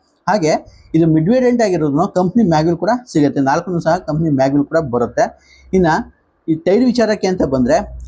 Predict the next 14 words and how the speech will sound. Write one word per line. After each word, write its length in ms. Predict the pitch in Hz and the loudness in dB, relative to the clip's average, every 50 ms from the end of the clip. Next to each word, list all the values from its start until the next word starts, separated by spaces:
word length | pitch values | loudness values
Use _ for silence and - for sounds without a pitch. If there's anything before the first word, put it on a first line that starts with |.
| - 123 | -2 -2
almost 340 | 143 170 185 202 - - 147 | 0 0 0 -2 -2 0 0
ನೈಂಟಿ 240 | 143 165 202 220 220 | 0 2 2 0 0
ಪರ್ಸೆಂಟ್ವರೆಗೂ 540 | - 190 160 175 170 151 156 156 160 208 262 277 - - _ - | 0 -2 -2 -2 -2 -2 0 0 0 0 -2 -4 -6 -18 _ -2
ಟೈರ್ 180 | - 151 151 147 | 0 2 2 2
ಇದೆ, 120 | 143 151 | 2 2
ಅದು 160 | 147 143 143 | 2 0 0
ಚೇಂಜ್ 240 | 139 - 151 151 156 160 | 0 0 0 0 0 0
ಮಾಡುವಂಥ 240 | 151 151 151 - - | 0 -2 -2 0 0
ಅವಶ್ಯಕತೆ 420 | 123 131 143 143 170 147 139 123 | 0 0 0 0 0 -2 -2 -2
ಇರೋ-, 220 | 135 127 127 117 90 123 | -2 -2 -2 -2 -2 -2
ಇರೋದಿಲ್ಲ. 300 | 127 120 120 113 120 143 180 180 107 135 | 0 0 0 0 2 0 0 -2 -2 -2
ರೀಸೆಂಟ್ 400 | 139 160 170 - 170 160 156 151 | -2 -2 0 -2 -4 -6 -6 -4
ಆಗಿ 140 | 147 160 | -2 -2
ಗ-, 280 | 151 139 135 131 131 127 | -2 0 2 0 0 0